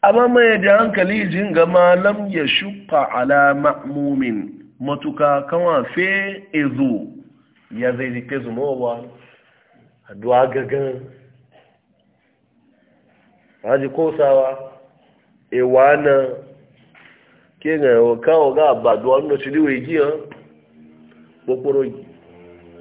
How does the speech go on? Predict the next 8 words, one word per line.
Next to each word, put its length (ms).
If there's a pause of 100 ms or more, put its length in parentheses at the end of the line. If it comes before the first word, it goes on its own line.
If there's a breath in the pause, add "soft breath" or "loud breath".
(680)
Ji 120
fahimta 500
ko? 220
Amma 380
addu'a 240
na 140
daidai 240
muhimmanci. 580